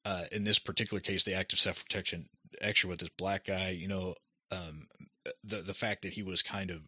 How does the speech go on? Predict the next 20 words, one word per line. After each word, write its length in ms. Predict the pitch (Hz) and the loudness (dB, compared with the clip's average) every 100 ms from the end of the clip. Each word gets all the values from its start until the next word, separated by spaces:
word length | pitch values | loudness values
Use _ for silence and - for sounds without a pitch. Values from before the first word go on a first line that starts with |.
| - | -14
uh, 260 | 107 82 80 - - - - _ | -10 -8 -10 -14 -20 -20 -20 _
possibly 420 | - 95 - 95 95 | 0 4 4 4 0
maybe 320 | 92 92 90 | -2 -2 -4
assumed 720 | - - - 110 107 104 104 - - - - | 6 10 10 8 2 0 -4 -10 -18 -20 -6
to 100 | - | -4
be 500 | 87 98 98 98 95 - _ _ _ - | 0 0 2 0 -2 -6 _ _ _ -10
not 240 | 92 92 98 | -4 -2 -2
a 40 | |
victim, 500 | 101 104 - 107 110 - - | -2 -2 -2 -4 -4 -10 -12
right? 280 | 98 98 107 - - - - - - - | -2 0 0 -6 -18 -20 -20 -20 -20 -10
It, 160 | - 123 - _ | -4 -4 -4 _
it 160 | 110 - | 2 10
seems 460 | - 123 135 117 | 10 10 6 0
like 480 | 98 95 90 - - - | 2 0 -2 -8 -12 -6
a 100 | 92 | -4
law 300 | 87 104 131 | 2 4 4
like 340 | 107 87 - | 2 -2 -4
that 320 | 87 85 - | -6 -6 -6
makes 400 | 92 92 90 - | -8 -4 2 8
sense 720 | - - 160 160 87 - - | 12 12 10 8 10 10 10